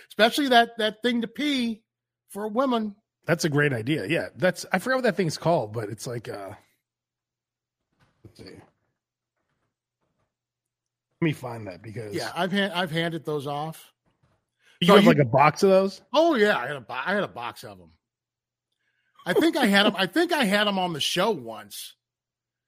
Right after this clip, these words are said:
Speaker 1: That's usually
Speaker 2: Is,
Speaker 1: how
Speaker 2: wait, is
Speaker 1: something
Speaker 2: this,
Speaker 1: That's usually how something like that ends up happening. I had him on the show ten years ago.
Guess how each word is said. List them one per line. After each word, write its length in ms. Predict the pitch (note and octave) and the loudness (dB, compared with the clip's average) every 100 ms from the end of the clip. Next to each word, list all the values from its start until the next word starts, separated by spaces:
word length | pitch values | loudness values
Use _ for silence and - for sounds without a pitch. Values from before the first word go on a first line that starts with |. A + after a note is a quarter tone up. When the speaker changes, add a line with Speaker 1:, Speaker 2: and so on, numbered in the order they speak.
| _ _ _ _ - | _ _ _ _ -8
Speaker 1:
That's 200 | G3+ - | -6 0
usually 300 | D4 - G#3+ | 2 4 4
Speaker 2:
Is, 40 | F3+ | 4
Speaker 1:
how 40 | |
Speaker 2:
wait, 120 | G#3 | 4
is 100 | D#3 | 4
Speaker 1:
something 280 | A3 B3 - | 2 0 -4
Speaker 2:
this, 100 | - _ _ | -20 _ _
Speaker 1:
That's 160 | A3 A3 | -8 0
usually 260 | C#4 A3+ G#3 | 2 4 2
how 80 | E3+ | 2
something 260 | F#3+ E3+ | 0 -2
like 180 | D#3 C3 | -2 0
that 200 | D3+ D3 | 0 0
ends 160 | D3 C#3+ | -2 -6
up 100 | C3 | -4
happening. 420 | C#3+ D3 A#2+ A2+ | -2 -2 -6 -8
I 80 | B2+ | -4
had 160 | D3 D3+ | -4 -4
him 80 | |
on 100 | C#3+ | -6
the 80 | B2+ | -8
show 260 | - E3 E3 | -4 -2 -2
ten 260 | - C3 | -4 -10
years 260 | B2+ B2+ A#2+ | -10 -10 -10
ago. 360 | A2+ A2 A2+ | -10 -10 -10